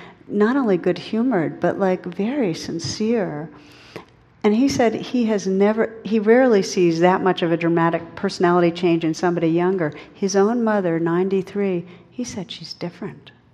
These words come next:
She moves through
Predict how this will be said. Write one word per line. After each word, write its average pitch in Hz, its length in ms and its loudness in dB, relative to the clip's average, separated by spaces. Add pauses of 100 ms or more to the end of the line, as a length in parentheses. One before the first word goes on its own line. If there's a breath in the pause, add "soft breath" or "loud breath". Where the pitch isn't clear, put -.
(1000)
She 214 420 -2
moves 214 460 -2
through 190 400 -2